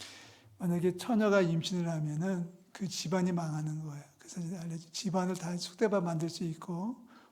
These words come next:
법정에 세워서 명예훼손을 고발해서 청구를, 손해배상을 청구할 수 있는 시절이고 그런 일이 피질피질했습니다. 근데 지금 처녀가 애를 가져왔다니까 요셉이 고민하기 시작합니다. 어떻게 하면 좋을까 고민하다가 잠이 들었던 모양이죠.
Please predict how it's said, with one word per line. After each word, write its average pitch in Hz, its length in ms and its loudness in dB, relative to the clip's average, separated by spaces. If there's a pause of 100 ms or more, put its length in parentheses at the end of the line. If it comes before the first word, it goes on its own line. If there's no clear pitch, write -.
법정에 175 420 0
세워서 185 680 -2
명예훼손을 175 560 0
고발해서 165 520 -2
청구를, 190 520 0
손해배상을 180 560 -2
청구할 185 400 0
수 180 80 -6
있는 175 140 -2
시절이고 202 500 -2
그런 196 220 2
일이 202 100 2
피질피질했습니다. 190 1040 -2 (640)
근데 190 160 4
지금 190 240 2
처녀가 214 440 4
애를 185 600 2
가져왔다니까 165 1040 -2 (640)
요셉이 170 320 2
고민하기 170 520 2
시작합니다. 160 680 -4 (960)
어떻게 160 220 -6
하면 175 160 2
좋을까 175 360 -2
고민하다가 175 580 2
잠이 165 260 0
들었던 175 380 0
모양이죠. 175 680 0